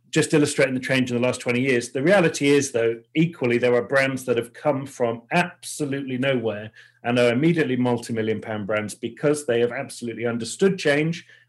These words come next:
and they've been able to be in hi-, highly relevant for that change. Um, so we're gonna look at change, but particularly around technology, behaviors, and demographics today. And let's start with technology.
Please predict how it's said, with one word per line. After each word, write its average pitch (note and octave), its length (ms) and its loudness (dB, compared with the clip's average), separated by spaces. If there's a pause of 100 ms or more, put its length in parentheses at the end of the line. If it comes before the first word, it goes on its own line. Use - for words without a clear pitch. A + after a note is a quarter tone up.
and A#2 200 0
they've A#2+ 320 2
been B2 140 2
able A#2+ 200 2
to - 140 -12
be A2 160 -2
in G#2+ 80 -6
hi-, B2 180 -12 (140)
highly C3 420 0
relevant A#2 480 0
for A2+ 240 0
that G#2 200 -8
change. G2 420 -16 (800)
Um, B2 340 2
so - 140 0
we're E3+ 100 6
gonna E3+ 180 6
look F3 300 4
at - 100 -2
change, B2+ 580 0
but B2+ 140 0
particularly D#3+ 440 0
around B2+ 180 0
technology, A#2 500 -4
behaviors, A2 440 -2
and G#2+ 100 -8
demographics G#2+ 720 -6
today. G#2 440 -10 (840)
And B2 140 2
let's D3 140 0
start C3+ 240 4
with A#2+ 100 -8
technology. G#2+ 580 -4